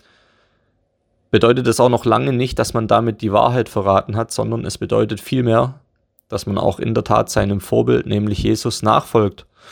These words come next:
und vorerst auf sein Recht verzichtet. Denn man hat die Wahrheit ja bereits kundgetan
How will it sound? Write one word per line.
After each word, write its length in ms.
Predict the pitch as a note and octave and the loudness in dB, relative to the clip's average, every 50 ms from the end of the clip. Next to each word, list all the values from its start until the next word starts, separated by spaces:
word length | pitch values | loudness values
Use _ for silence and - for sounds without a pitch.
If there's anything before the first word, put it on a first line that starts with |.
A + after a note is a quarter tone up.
| - - - _ _ _ _ _ - | -20 -20 -20 _ _ _ _ _ -8
und 160 | A2+ G#2 - | -8 -8 -2
vorerst 520 | - A2 G#2+ F#2+ F#2 G#2 A#2+ - - - | 2 2 4 4 6 4 4 2 0 -4
auf 160 | - G#2+ G2+ | -6 -6 -4
sein 200 | - A2 G2+ G2+ | -4 -4 -4 -4
Recht 260 | G2 G#2 G#2 - - - | -2 -4 -4 -4 -6 -8
verzichtet. 600 | - G#2+ - - G#2 - - - G#2 - - _ _ _ _ _ _ _ _ _ _ _ _ _ _ _ _ _ _ _ _ _ _ _ _ _ _ _ - | -10 -10 -8 -8 -10 -8 -8 -10 -10 -10 -12 _ _ _ _ _ _ _ _ _ _ _ _ _ _ _ _ _ _ _ _ _ _ _ _ _ _ _ -2
Denn 100 | A2 G#2+ | 0 2
man 140 | G#2+ G#2+ A#2+ | 4 4 4
hat 120 | B2+ B2+ | 4 4
die 80 | C3 A2 | 4 4
Wahrheit 340 | A#2 A#2 C3 C3+ D3 B2 | 4 4 4 2 2 0
ja 80 | B2+ A#2+ | 0 0
bereits 380 | A2 B2 A2 A2+ A2+ A2 - - | 0 2 0 0 0 0 -4 -8
kundgetan 640 | - D3 D#3 - - A#2+ - - G2+ G#2+ B2 C#3 | -8 -8 -8 -8 -10 -8 -4 -4 -4 -4 -4 -6